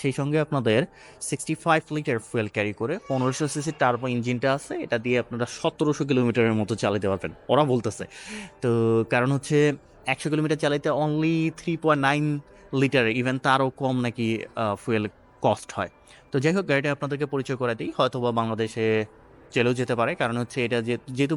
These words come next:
বাংলাদেশে সিল আছে, সিলের ইভি ভার্সনটা গেছে এবং এই শোরুমটা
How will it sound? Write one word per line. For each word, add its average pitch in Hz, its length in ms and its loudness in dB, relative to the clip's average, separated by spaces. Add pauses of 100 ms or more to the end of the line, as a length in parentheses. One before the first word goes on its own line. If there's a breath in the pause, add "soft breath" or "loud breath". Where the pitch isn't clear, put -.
বাংলাদেশে 143 320 -2 (100)
সিল 160 180 2 (100)
আছে, 101 220 -4 (760 loud breath)
সিলের 131 340 2
ইভি 143 200 2
ভার্সনটা 104 400 -2
গেছে 104 200 -4 (100)
এবং 110 120 -4 (100)
এই 113 120 -2
শোরুমটা 123 320 -2